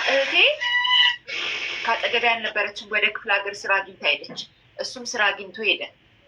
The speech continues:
ግን እንደዚህ ስለ ልጁ ኃላፊነት ብዙ አልወስድም። እህቴ ነበረች ኃላፊነት የምትወስደው።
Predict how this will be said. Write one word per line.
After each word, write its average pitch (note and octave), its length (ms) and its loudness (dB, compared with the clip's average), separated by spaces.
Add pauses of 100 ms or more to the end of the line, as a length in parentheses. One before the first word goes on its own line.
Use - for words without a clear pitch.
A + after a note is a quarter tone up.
(100)
ግን A4+ 160 2
እንደዚህ B3+ 360 -2
ስለ B3+ 240 -2
ልጁ C4+ 200 -4
ኃላፊነት D4+ 520 0
ብዙ A3+ 200 -10
አልወስድም። F#3+ 440 -4
እህቴ A3 260 -4
ነበረች F#3+ 400 -4
ኃላፊነት F3+ 500 -4
የምትወስደው። - 560 -10